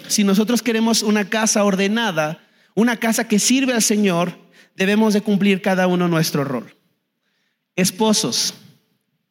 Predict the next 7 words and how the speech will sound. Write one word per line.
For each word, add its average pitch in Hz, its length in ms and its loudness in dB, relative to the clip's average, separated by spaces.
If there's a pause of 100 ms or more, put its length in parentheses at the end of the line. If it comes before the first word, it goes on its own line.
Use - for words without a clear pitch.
(920)
chicas, 185 320 -2
¿me 175 140 0
prestan 226 400 0
un 240 100 4
poquito 226 340 2
sus 202 220 2
oídos? 240 480 0